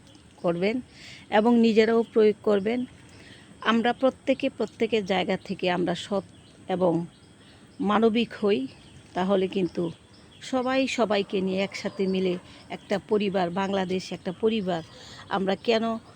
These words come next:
আওয়ামী লীগ, বিএনপি, জামাত এগুলো ভাববো?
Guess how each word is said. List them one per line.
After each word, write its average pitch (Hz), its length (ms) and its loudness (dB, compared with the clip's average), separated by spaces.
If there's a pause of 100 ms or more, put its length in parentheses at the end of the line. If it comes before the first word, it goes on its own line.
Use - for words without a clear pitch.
(140)
আওয়ামী 196 440 2
লীগ, 185 280 2
বিএনপি, 180 760 0 (140)
জামাত 175 360 0 (540)
এগুলো 240 300 6
ভাববো? 170 460 -6